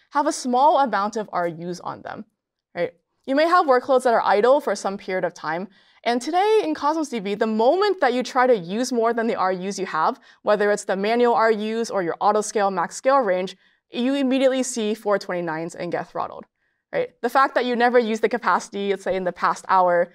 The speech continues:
didn't really help you there. With burst, burst capacity, we are changing this. Burst capacity is a feature that basically lets you collect the unused capacity and apply it to handle future spikes. As a result, results, as a result, requests that otherwise would have been throttled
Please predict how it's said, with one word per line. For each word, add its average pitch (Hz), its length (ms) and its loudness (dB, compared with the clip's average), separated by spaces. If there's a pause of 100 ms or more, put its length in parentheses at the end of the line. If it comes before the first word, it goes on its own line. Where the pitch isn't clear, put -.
(120)
didn't 415 200 -2
really 370 240 0
help 254 200 -2
you 175 120 -6
there. - 220 -6 (460)
With 262 160 0
burst, 330 300 0
burst 277 220 4
capacity, 247 560 0
we 220 160 2
are 214 100 6
changing 180 380 -6
this. - 240 -14 (280)
Burst 262 200 2
capacity 311 500 2
is 233 260 4
a 196 460 0 (720)
feature 254 340 2
that 240 200 2
basically 226 320 2
lets 208 260 -2
you 202 80 -4
collect 202 480 0
the - 180 2
unused 220 280 -2
capacity 196 580 -4 (200)
and 226 80 -4
apply 220 360 2
it 247 80 2
to 240 80 2
handle 208 320 -2
future 175 320 -8
spikes. - 500 -12 (880)
As 220 200 2
a 233 40 2
result, 226 380 4 (220)
results, 226 480 2 (460)
as 220 200 4
a 233 60 6
result, 226 420 4
requests 247 500 0
that 208 280 2
otherwise 294 480 2
would 247 80 2
have 233 80 -2
been 220 160 -2
throttled 190 460 2